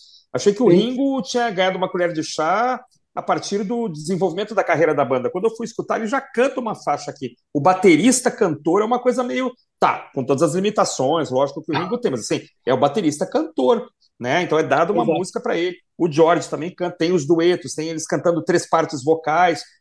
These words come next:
Speaker 1: Isso é muito legal, isso é muito revolucionário. Pra quem tá hoje aqui, né, escutando o rock do século vinte e um, é, tem que lembrar que isso absolutamente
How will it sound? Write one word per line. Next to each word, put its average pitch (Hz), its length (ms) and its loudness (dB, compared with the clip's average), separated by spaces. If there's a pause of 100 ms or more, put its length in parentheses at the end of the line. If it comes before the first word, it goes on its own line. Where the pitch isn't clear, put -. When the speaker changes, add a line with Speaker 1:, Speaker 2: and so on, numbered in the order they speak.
(160)
Speaker 1:
Isso 196 180 -6
é - 20 0
muito 302 460 0
legal, 139 320 4
isso 131 140 -6
é 180 40 -2
muito 294 280 0
revolucionário. 175 560 0 (140)
Pra 247 120 2
quem 349 160 4
tá 226 220 0
hoje 160 260 -4
aqui, 160 300 -12
né, 139 280 -2 (320)
escutando 151 360 -2
o 139 40 4
rock 139 220 2
do 123 60 -6
século 127 340 -2
vinte 120 280 -4
e 120 60 0
um, 202 320 4 (380)
é, 143 140 6
tem 208 180 0
que 240 80 -2
lembrar 220 260 2
que - 120 -4
isso 240 100 0
absolutamente 240 580 0